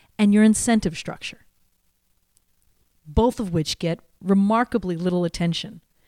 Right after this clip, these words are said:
We come up with, "We've got this great strategy and it should work."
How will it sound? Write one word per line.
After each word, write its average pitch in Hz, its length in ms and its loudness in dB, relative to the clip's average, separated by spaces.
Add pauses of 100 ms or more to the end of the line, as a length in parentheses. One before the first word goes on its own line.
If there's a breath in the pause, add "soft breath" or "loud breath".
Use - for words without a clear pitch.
(300)
We 185 100 0
come 214 240 2
up 240 160 0
with, 202 160 6
"We've 285 240 6
got 311 180 4
this 277 160 0
great 320 280 4
strategy 311 600 2
and 233 80 6
it 339 100 0
should 285 240 -4
work." 330 340 2